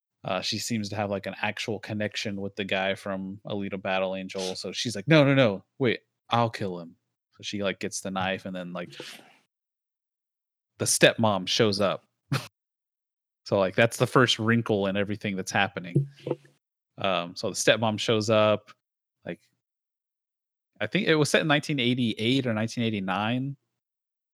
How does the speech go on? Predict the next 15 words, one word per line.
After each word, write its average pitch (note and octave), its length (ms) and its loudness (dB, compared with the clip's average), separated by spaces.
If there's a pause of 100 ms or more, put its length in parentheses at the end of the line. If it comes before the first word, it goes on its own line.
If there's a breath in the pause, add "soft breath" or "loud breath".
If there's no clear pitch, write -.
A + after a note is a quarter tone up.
(340)
So A2+ 60 2
it's G#2 100 -2
like G#2+ 120 -2
there's G2+ 200 -4
not G#2 300 -4
cell, - 400 -2
like, G2+ 200 -8 (340)
no A2+ 160 2
widespread A2 560 2
usage G#2 340 0
of G2 120 -2
cell G2 260 2
phones G2 600 -6
or, F2 220 -6 (800 loud breath)
uh, - 420 -2